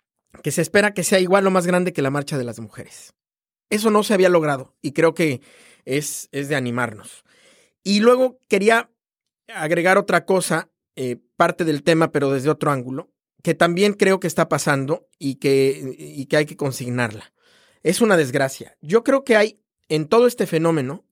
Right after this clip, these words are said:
una dinámica de adaptabilidad de las personas,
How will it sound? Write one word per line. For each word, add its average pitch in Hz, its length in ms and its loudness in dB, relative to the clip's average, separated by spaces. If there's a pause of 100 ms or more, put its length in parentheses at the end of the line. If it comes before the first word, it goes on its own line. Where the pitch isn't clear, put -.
(240)
una 180 220 -2
dinámica 175 640 -2 (460)
de 160 280 4
adaptabilidad 156 960 0 (800)
de 147 160 -2
las 147 160 -2
personas, 165 800 -4